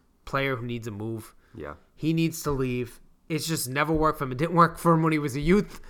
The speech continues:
Speaker 1: Doesn't work for him now. It's time to move on. Take that move to Real Madrid. Go join the crappy La Liga.
Speaker 2: <laughs> Oh,
Speaker 1: Call
Speaker 2: God.
Speaker 1: back. <laughs> Uh, and I just think it, it really is time for him to move in seriousness.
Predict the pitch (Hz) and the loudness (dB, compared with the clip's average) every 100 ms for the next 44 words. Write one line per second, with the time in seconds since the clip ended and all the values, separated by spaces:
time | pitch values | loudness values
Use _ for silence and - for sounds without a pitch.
0 | - - 160 160 160 165 160 160 151 143 | -20 0 4 4 6 4 4 4 4 4
1 | 143 139 135 - 120 - 151 175 160 156 | 4 6 4 -2 -12 0 2 4 4 0
2 | 139 120 120 120 110 - _ - 190 185 | 2 2 2 0 -6 -18 _ 2 2 6
3 | 190 165 170 160 - 143 156 147 143 123 | 6 6 4 2 0 -2 2 2 0 -2
4 | 139 135 123 - _ _ _ 160 165 127 | -2 -2 -4 -14 _ _ _ 4 4 6
5 | 160 165 147 - 165 160 165 151 135 139 | 4 4 2 6 8 8 6 4 4 2
6 | 151 151 139 139 123 - - - - - | 4 0 0 -4 -6 -10 -20 -20 -12 2
7 | 127 107 160 156 90 87 87 95 98 - | 4 6 4 4 2 4 2 -2 -6 -4
8 | - 202 156 151 - - - - 170 170 | 0 8 10 10 8 0 -8 4 6 6
9 | 160 - _ _ - - _ _ 143 160 | 2 -4 _ _ -20 -20 _ _ 2 4
10 | 160 165 165 139 131 143 143 131 127 - | 2 2 2 0 -2 -2 0 0 -2 -4
11 | 120 110 110 104 98 98 95 95 - 95 | -6 -6 -8 -10 -10 -10 -10 -12 -12 -12
12 | 95 - 95 - | -12 -12 -14 -14